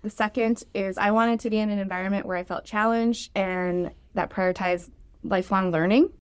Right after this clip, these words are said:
And then the last one is I wanted to use my skills and my experiences to make a positive difference in the world. And I can honestly say that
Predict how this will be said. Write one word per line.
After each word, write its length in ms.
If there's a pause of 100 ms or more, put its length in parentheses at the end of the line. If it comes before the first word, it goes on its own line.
(140)
And 160
then 80
the 60
last 360
one 220
is 140
I 100
wanted 280
to 100
use 240
my 120
skills 540 (100)
and 120
my 100
experiences 600
to 80
make 120
a 60
positive 400
difference 400
in 80
the 60
world. 280 (100)
And 140
I 140
can 160
honestly 420
say 460 (100)
that 240